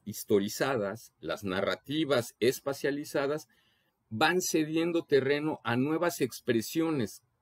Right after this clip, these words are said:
que siempre estuvieron en el ámbito, en la periferia, digamos, del espacio de lo común,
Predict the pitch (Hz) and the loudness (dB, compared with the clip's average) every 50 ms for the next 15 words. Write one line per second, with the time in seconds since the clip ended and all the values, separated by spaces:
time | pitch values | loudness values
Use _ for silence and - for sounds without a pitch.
0 | _ _ _ _ _ _ _ _ _ _ - 113 104 - - - 160 180 190 226 | _ _ _ _ _ _ _ _ _ _ -2 -2 0 0 -2 0 2 2 2 4
1 | - 226 214 208 - - - 131 120 131 143 147 156 147 135 117 110 - _ _ | 2 2 0 0 0 -2 -2 -2 0 0 2 2 2 2 2 -2 -2 -6 _ _
2 | _ _ _ _ _ _ _ _ 101 104 101 101 101 107 120 139 151 156 160 156 | _ _ _ _ _ _ _ _ -2 -2 0 0 2 2 2 2 2 0 0 -4
3 | 151 143 - _ 107 101 90 - _ _ _ _ _ _ _ _ _ _ _ _ | -6 -10 -8 _ -2 -2 -2 -4 _ _ _ _ _ _ _ _ _ _ _ _
4 | 117 113 117 113 - 127 113 110 113 110 - 147 151 139 139 123 113 113 104 120 | 0 0 0 0 0 0 0 0 -2 0 0 0 2 2 2 2 2 2 2 2
5 | 123 127 120 110 95 85 90 90 92 - - _ - 131 139 131 - 160 160 160 | 2 2 2 0 0 0 -2 -2 -4 -6 -6 _ -4 -4 -4 -2 -2 -2 0 2
6 | 165 165 165 - - 190 175 175 170 160 170 190 208 | 2 2 0 2 2 0 0 2 -2 -2 -2 -4 -8